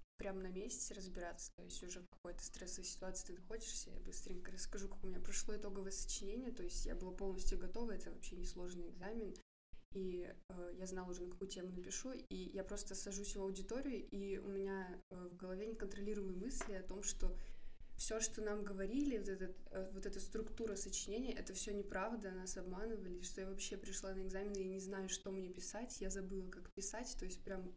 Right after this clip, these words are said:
на полном серьезе у меня такое было. Ну, э, там единственное, я начала перебирать пальцы, то есть считать до десяти, перебирать пальцы,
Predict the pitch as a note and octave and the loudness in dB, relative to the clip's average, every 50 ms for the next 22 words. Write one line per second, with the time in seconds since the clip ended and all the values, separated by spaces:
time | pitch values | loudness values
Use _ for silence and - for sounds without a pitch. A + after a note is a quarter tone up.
0 | - - - G#3+ G#3+ G3+ G3+ - G#3 F#3+ F#3+ F#3+ F#3 F#3 F#3 - - F#3+ F#3+ F#3 | -10 -8 -4 -2 0 0 0 0 0 0 0 2 2 2 2 2 2 4 4 2
1 | F3+ F3 F3+ F3+ F3+ F3+ - - - - F#3 G#3 B3 C#4 C#4+ B3 - - - _ | 2 2 0 0 2 4 4 4 4 4 0 0 0 0 0 -2 -2 -8 -10 _
2 | - - - - - - - - - - - - G#3 G#3+ A3+ A3 G#3+ G#3 - - | -14 -8 -6 -4 -4 -4 -6 -8 -8 -6 -4 -2 2 2 4 4 4 2 2 -2
3 | - - - F#3+ F#3 F#3 F#3 F3+ F3+ F3+ - - G3 G#3+ A3+ A#3 A3 F#3+ G3 G3+ | -4 -4 -4 -2 -2 0 0 -2 -2 -4 -2 0 0 2 4 2 2 2 0 2
4 | G3+ - - G#3 G3+ G3 F#3+ F#3+ F#3+ F#3 - - - F#3+ F#3+ F#3 - F#3+ G3 F#3 | 2 2 2 2 2 2 4 2 2 0 0 0 0 0 2 2 2 2 2 4
5 | F#3+ F#3+ F#3 F#3 - - - F3+ F#3 A3+ A#3+ A#3 G#3+ - - F3+ E3+ - - - | 4 2 2 2 2 0 0 2 2 4 4 4 4 4 4 0 -2 -4 -6 -6
6 | - - - - - - - - - - - - - F#3+ G3+ A3+ A#3+ A#3 - F#3+ | 0 0 2 2 2 0 0 2 4 4 4 4 4 4 4 2 2 0 -2 -2
7 | F#3 F3 E3+ F3+ F3 F3 - - - - - - - G#3+ F#3+ F#3+ - - - - | -4 -4 -4 -2 -2 -2 -2 0 0 0 4 4 4 4 4 2 2 6 10 10
8 | - - - A3 G#3+ A3+ A3 - - - | 10 10 8 2 0 0 2 0 0 0